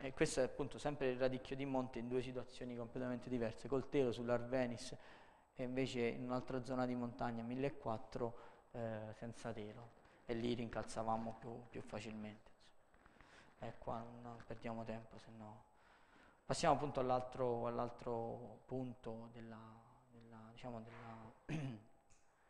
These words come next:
del programma, gestione delle colture a basso impatto ambientale. Vi farò una carrellata appunto di, di quelle che possono essere, diciamo, le alternative utili che potete applicare sulle vostre coltivazioni, ecco.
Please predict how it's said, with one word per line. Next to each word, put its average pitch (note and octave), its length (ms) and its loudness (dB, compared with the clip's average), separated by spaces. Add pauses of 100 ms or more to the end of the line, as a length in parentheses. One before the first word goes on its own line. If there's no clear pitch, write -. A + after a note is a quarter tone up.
(120)
del A2 140 -2
programma, C#3 600 2
gestione C#3 340 0
delle B2 140 2
colture C3+ 360 0
a - 20 2
basso A#2+ 280 -2
impatto B2 320 -2
ambientale. A#2 720 -4 (1040)
Vi C3+ 60 2
farò D#3 240 12
una C3 160 6
carrellata C3+ 480 8
appunto C3 320 -2
di, A#2 400 -4 (640)
di C3+ 220 -12
quelle C#3+ 240 2
che B2+ 80 0
possono C3 460 -4
essere, B2 260 -4
diciamo, A#2+ 260 -2
le A#2 80 -2
alternative A#2+ 640 -2
utili A2+ 800 -4 (220)
che A2+ 480 -6 (420)
potete B2 300 -4
applicare A#2+ 560 -2
sulle A#2 420 -8
vostre A#2 380 -6
coltivazioni, A2+ 840 -6
ecco. - 260 -18